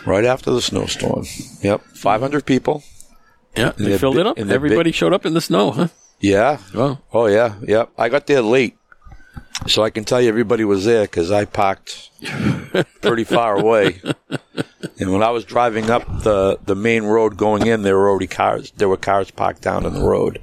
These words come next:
Speaker 2: Wow.
Speaker 1: You know? So they usually have five hundred people there. There was five hundred people there.
Speaker 2: Wow.
Speaker 1: So, and, um, yeah, it was, it was, uh, huge. Uh, just like every year, it was nice. You walk in, and they get it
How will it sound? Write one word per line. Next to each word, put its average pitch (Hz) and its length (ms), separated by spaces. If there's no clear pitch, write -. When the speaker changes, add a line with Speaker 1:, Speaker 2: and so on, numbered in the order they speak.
Speaker 2:
Wow. 107 280
Speaker 1:
You 92 140
know? 95 200
So - 220
they 104 100
usually 127 280
have 131 120
five 113 260
hundred 117 200
people 110 300
there. 110 200
There 104 100
was 95 120
five 95 280
hundred 95 200
people - 260
there. - 220
Speaker 2:
Wow. 90 220
Speaker 1:
So, 87 640
and, 90 260
um, 90 340
yeah, 113 180
it 90 100
was, 98 320
it 107 100
was, 98 320
uh, 107 160
huge. 131 520
Uh, 107 260
just 131 220
like 143 160
every 147 240
year, 139 240
it 131 80
was 104 200
nice. 127 300
You 104 100
walk 104 280
in, 143 300
and 92 220
they 95 80
get 95 140
it - 60